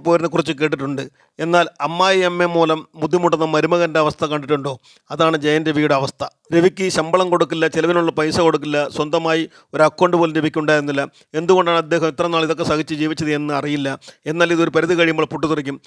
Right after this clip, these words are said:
അതാണ് ഇവിടെ സംഭവിച്ചിരിക്കുന്നത്. ആരെയും മതിക്കാത്ത സ്വഭാവമാണ് സുജാതയുടേത്. വളരെ പരുക്കമായും മോശമായുമാണ് അവരുടെ സംസാരം. തനി ഒരുവൻ എന്ന പടത്തിൻ്റെ വിജയത്തിന് ശേഷം സുജാത പറയുന്ന ബാനറുകളുടെ സിനിമകളിൽ ജയൻ രവി അഭിനയിച്ചത് കാരണം തുടരെ തുടരെ എല്ലാം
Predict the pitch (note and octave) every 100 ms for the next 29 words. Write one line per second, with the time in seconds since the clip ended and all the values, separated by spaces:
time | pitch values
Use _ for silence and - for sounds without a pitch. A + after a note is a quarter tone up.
0 | _ - D#3 E3 D3+ D3 D3 D3+ D3+ C#3
1 | C#3+ C3 C3+ _ _ D#3+ F#3 G3+ G3 F3
2 | D#3+ E3 F#3 E3 D#3+ D3+ E3 E3 D#3 D#3
3 | D3+ D#3+ D#3 D3+ C#3 C3 C3+ _ _ D#3+
4 | F3 F3 E3 E3 F#3+ F3 E3 D#3 D#3 F3+
5 | E3 D#3+ D#3 D3+ C#3+ C#3+ D3 C3+ D3 C3+
6 | C3 - _ - F3+ G#3+ G3 F#3 E3+ E3
7 | E3 D#3+ D#3+ D#3 D3+ D3+ E3+ D#3 C#3+ C#3+
8 | C3+ _ - E3 F#3+ G3 F#3+ F3 E3+ E3
9 | D3+ D3+ E3 D#3+ D#3 D#3 D3 D3+ D3+ D3
10 | C#3 _ - D#3+ F3 F3 D#3+ D#3 D3 E3
11 | E3 D#3 D3+ C#3+ C3+ - _ - E3 G3
12 | F#3+ F3 E3 E3 - _ _ C#3+ D#3+ F3